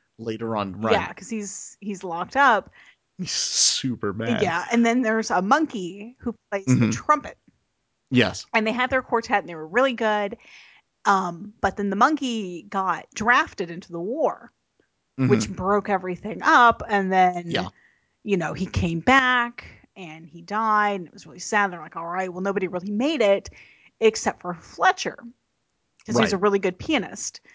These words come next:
Speaker 2: Um,
Speaker 1: Mm-hmm.
Speaker 2: you know, and he had, you know, Faust, who was a failed musician himself.
Speaker 1: Right.
Speaker 2: Um, but he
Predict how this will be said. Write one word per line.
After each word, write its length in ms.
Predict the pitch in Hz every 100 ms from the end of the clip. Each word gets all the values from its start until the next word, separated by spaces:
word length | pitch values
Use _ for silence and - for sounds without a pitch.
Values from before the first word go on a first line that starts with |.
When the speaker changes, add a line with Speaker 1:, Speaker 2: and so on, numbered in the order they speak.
| _ _ _ _
Speaker 2:
Um, 240 | 196 185 139
Speaker 1:
Mm-hmm. 80 | -
Speaker 2:
you 100 | 196
know, 80 | 180
and 80 | 175
he 60 |
had, 260 | 175 170 185 -
you 140 | 185 160
know, 60 |
Faust, 640 | - - 190 202 - - - _ _ _ -
who 180 | 208 240
was 140 | 214
a 60 | 196
failed 380 | - 262 247
musician 440 | 190 170 233 214 180
himself. 720 | 156 - 311 254 190 - _ _ _ _ _ _ _
Speaker 1:
Right. 200 | 110 113
Speaker 2:
Um, 320 | 190 175 170 180 _ _ _
but 140 | 190 202
he 320 | 247 220 214